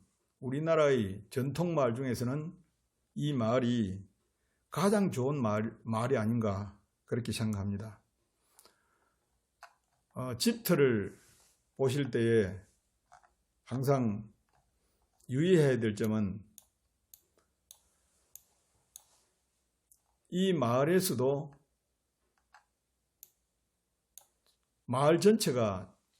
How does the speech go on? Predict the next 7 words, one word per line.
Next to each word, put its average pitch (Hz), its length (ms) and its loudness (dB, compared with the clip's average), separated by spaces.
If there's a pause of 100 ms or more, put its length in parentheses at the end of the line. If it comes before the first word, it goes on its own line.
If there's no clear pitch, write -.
(160)
좋은 160 340 0
터에 151 180 2
속합니다마는도 117 1120 -4 (340)
이 190 220 2
중에서도 185 880 -2 (960)
특히 208 300 2
좋은 143 580 -2